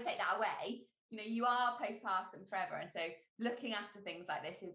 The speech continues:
is really investing in the wellness of, of the rest of your life. It's not just a quick fix so that you can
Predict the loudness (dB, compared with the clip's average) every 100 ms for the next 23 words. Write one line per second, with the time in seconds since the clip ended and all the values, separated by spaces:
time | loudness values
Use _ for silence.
0 | -8 -8 -4 -2 -2 0 -2 -2 -8 -8
1 | -6 2 2 2 -4 -10 -14 -6 -4 0
2 | 2 0 -2 -6 -2 2 2 2 -6 -4
3 | 0 0 -2 -6 -6 -6 -4 -4 -2 -2
4 | -2 -2 -8 -4 -4 -6 -8 -8 -8